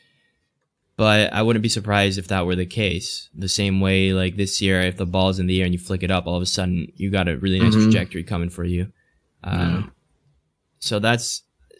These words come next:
Speaker 1: I just hope they don't buff that. The one thing they definitely need to not do is make it faster, because then you're opening up the gates. You're opening up a bunch of possibilities.
Speaker 2: Yeah.
Speaker 1: Did you see the, um,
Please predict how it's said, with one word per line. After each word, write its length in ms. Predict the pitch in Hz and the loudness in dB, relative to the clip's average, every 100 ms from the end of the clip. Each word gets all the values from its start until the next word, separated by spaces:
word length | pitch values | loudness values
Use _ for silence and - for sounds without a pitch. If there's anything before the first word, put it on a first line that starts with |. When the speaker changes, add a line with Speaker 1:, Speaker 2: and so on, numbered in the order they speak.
| - | -4
Speaker 1:
I 100 | 123 | -2
just 200 | 135 143 | 0 0
hope 160 | 135 | 0
they 100 | - | 0
don't 160 | 110 110 | 0 0
buff 220 | 101 104 | 0 -2
that. 220 | 101 90 73 | -2 -4 -2
The 100 | 104 | -2
one 180 | 120 | -2
thing 140 | 131 143 | 0 0
they 140 | 113 | 0
definitely 300 | 98 110 120 | 0 -2 -2
need 200 | 107 107 107 | -2 -2 -4
to 60 | 113 | -2
not 280 | 95 101 98 | 0 0 0
do 180 | 95 117 | 2 2
is 160 | 92 | 2
make 160 | 98 98 | 0 -2
it 80 | - | -4
faster, 400 | 87 82 - - | -4 -4 -4 -6
because 240 | 95 98 | -6 -4
then 220 | 104 117 | -2 0
you're 120 | 120 | 2
opening 360 | 104 117 120 104 | 0 0 0 0
up 160 | 98 - - | 0 -4 -6
the 160 | 104 | -2
gates. 520 | 92 95 85 - - - | 0 0 0 -2 -8 -8
You're 220 | 85 101 | -4 -2
opening 320 | 95 98 104 | -2 -2 -4
up 140 | 98 92 | -4 -6
a 40 | |
bunch 280 | 95 95 90 | -4 -2 -2
of 80 | 92 | -4
possibilities. 840 | 90 92 92 92 92 107 123 - _ _ _ _ _ _ _ | -6 -4 -2 -2 -2 -4 -6 -12 _ _ _ _ _ _ _
Speaker 2:
Yeah. 220 | 107 107 - - _ _ _ _ _ _ _ _ _ _ | -4 -2 -4 -10 _ _ _ _ _ _ _ _ _ _
Speaker 1:
Did 160 | 113 113 | -2 0
you 80 | |
see 280 | 151 - 165 | 0 0 0
the, 240 | 147 139 127 | 2 2 4
um, 580 | 117 113 110 104 104 | 4 2 2 0 -2